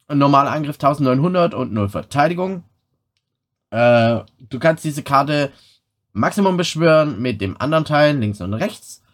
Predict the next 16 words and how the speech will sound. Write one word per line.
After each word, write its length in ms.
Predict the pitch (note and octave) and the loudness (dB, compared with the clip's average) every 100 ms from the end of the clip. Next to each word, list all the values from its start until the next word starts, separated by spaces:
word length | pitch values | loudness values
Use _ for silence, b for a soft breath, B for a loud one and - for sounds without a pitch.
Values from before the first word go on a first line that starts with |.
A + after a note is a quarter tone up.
| _ _ _ _ | _ _ _ _
Die 300 | _ D3 D3 | _ 4 4
Voraussetzung 580 | C#3 C#3 F3+ A3 G3 F#3+ | 4 2 2 2 -4 -4
ist 140 | F#3 C#3+ | -4 -2
der 80 | |
Maximum 380 | C#3 - G#3 G3 | -2 2 2 2
Modus. 380 | F#3 F#3 F#3 - | 0 -2 -4 -6
Sende 520 | - C3+ C3 D#3 D#3+ | -10 -6 -2 0 0
diese 280 | D#3+ D3+ E3 | -2 -4 -4
offene 240 | C#3+ D3+ | -4 -4
Karte 440 | C#3 C#3 D3 D3 C#3+ b b _ | 0 0 2 -2 -4 b b _
von 180 | D#3+ | 0
deinem 140 | E3 D#3 | 2 0
Spielfeld 380 | - D3+ D3 D3 | 0 -2 0 -4
auf 140 | A#2 | -4
den 120 | B2 | -6
Friedhof. 520 | G#2+ F3 D3 E3 F3+ | -2 -2 0 -4 -6